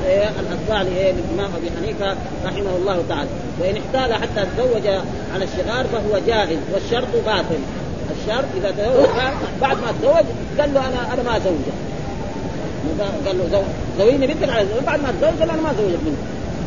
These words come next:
ها، هذا إيه؟ نكاحه صح. هذا يقول له، يقول له: "زوجني"، يقول له: "أنا ما أزوجك". ف-، فهذا معناه يعني. و-، وما شرع بأصله دون وصفه فاسد،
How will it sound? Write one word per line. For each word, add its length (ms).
ها، 120
هذا 140
إيه؟ 180
نكاحه 360
صح. 80
هذا 140
يقول 240
له، 60
يقول 320
له: 100
"زوجني"، 220
يقول 120
له: 80
"أنا 80
ما 60
أزوجك". 320
ف-، 400
فهذا 280
معناه 340
يعني. 180
و-، 200
وما 180
شرع 280
بأصله 460
دون 160
وصفه 460
فاسد، 280